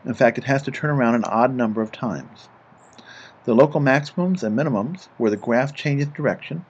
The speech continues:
are called turning points, and the number of turning points gives us some clue to the degree of the polynomial. In particular, the number of turning points is always less than the degree. Imagine a polynomial of degree two, a quadratic.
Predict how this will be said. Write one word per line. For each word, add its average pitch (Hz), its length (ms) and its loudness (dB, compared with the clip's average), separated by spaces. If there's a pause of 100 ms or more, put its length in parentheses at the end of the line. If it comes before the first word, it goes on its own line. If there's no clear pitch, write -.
(140)
are - 80 -6
called 120 280 0
turning 151 340 -2
points, - 500 -8 (400)
and 98 100 -4
the 98 60 0
number 202 260 2
of 113 80 0
turning 104 320 -4
points 117 300 -4
gives 139 340 -2
us 113 160 0
some 240 240 2
clue 101 300 -2
to - 160 -10
the 98 100 -4
degree 120 400 -4
of 110 120 -6
the 110 60 -2
polynomial. 92 600 -6 (840)
In 120 100 -2
particular, 123 640 -2
the 107 80 -6
number 139 220 -2
of 143 120 -4
turning 190 300 -4
points 117 400 -6
is 113 100 -4
always 120 420 0
less 131 420 0
than 92 340 -6 (100)
the 113 140 -2
degree. 104 420 -4 (1700)
Imagine 143 560 2
a 110 120 -2
polynomial 123 640 0
of 95 160 -2
degree 101 280 -4
two, 120 520 0
a 95 80 -6
quadratic. 107 800 -2